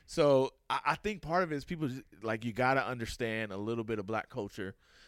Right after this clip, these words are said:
a little bit of the team dynamic, and you gotta know that people yelling on the bench in a competitive game, that's part of the competitive game.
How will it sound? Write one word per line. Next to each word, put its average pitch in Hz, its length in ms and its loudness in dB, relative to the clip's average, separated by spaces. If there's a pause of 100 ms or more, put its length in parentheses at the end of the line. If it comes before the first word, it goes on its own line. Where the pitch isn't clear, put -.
(140)
a 117 40 -8
little 117 180 -2
bit 110 140 0
of 98 120 -4
the 104 60 -10
team 107 280 -4
dynamic, 95 680 -6 (680)
and 135 120 -4
you 156 100 2
gotta 151 300 4
know 120 340 4
that 98 300 -2 (840)
people 165 340 4
yelling 127 380 4
on 123 140 0
the 110 40 -4
bench 120 460 -2
in 110 100 -6
a 107 60 -4
competitive 110 560 0
game, 113 340 -2 (400)
that's 110 220 -2
part - 440 2
of 104 180 -4
the 117 80 -6
competitive 107 520 -2
game. 98 320 -4